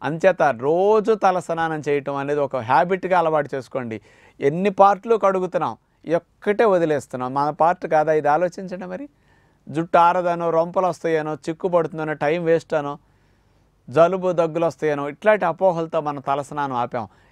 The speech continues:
ఎవ్రీడే స్నానం ఒకసారి తలకు చేయాలి. ఫారినర్స్ అందరూ రెండు సార్లు చాలా దేశాల్లో స్నానం చేస్తారు, ఎక్కువ దేశాల్లో రోజుకొక్కసారి తల స్నానం చేస్తారనమాట. మన దేశంలోనే వారానికి ఒకసారి తల స్నానం.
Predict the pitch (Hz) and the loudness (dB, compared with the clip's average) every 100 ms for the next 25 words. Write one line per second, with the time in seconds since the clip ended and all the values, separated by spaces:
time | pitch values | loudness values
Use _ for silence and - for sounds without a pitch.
0 | - 131 135 139 160 165 185 190 156 156 | -2 -2 -2 0 2 4 2 0 0 0
1 | 156 147 139 131 127 117 110 _ _ _ | 0 -4 -6 -4 -2 -2 -6 _ _ _
2 | 127 135 - 120 120 113 110 101 _ _ | -2 -2 -4 -6 -2 -2 -4 -10 _ _
3 | _ - 156 185 185 190 165 170 180 180 | _ 2 4 4 0 -2 -2 -6 0 2
4 | 160 151 _ _ - 156 196 202 208 208 | 0 -4 _ _ -2 0 2 2 4 2
5 | 208 190 185 185 180 180 175 175 170 156 | 0 2 2 2 0 -2 0 -2 -2 -2
6 | 156 160 151 135 139 120 - _ _ 151 | -4 0 -2 -2 -4 -6 -8 _ _ -4
7 | 143 - 202 185 175 170 165 156 156 180 | -2 0 4 4 4 2 2 2 0 -2
8 | - 170 165 147 156 143 139 131 127 123 | -2 -4 -2 -2 -2 0 -4 -4 -6 -8
9 | 117 110 - 104 104 101 101 - _ _ | -6 -8 -8 -16 -16 -16 -18 -20 _ _
10 | - 127 151 175 170 185 185 185 170 156 | -2 0 2 2 2 0 0 2 4 4
11 | 170 180 165 165 156 147 143 147 139 143 | 4 0 -4 -4 -2 -2 -2 -4 -4 -6
12 | 131 | -6